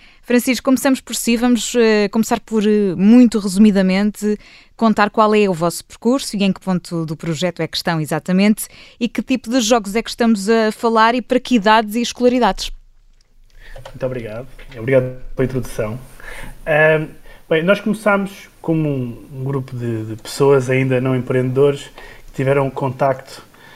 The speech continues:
Speaker 2: com escolas em territórios limite, com, onde as desigualdades são acentuadas e onde o sistema de ensino, tal como nós o conhecemos,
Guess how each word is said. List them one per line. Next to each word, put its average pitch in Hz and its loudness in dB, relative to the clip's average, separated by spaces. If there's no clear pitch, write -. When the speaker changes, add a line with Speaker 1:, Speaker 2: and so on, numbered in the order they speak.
Speaker 2:
com 139 -2
escolas 147 2
em 160 0
territórios 160 0
limite, 160 -2
com, 139 -6
onde 156 2
as 135 2
desigualdades 143 2
são 156 -4
acentuadas 160 0
e 147 0
onde 151 0
o 147 -2
sistema 151 -2
de 135 -2
ensino, 143 -2
tal 135 2
como 143 -6
nós 135 -8
o 139 -8
conhecemos, 151 -4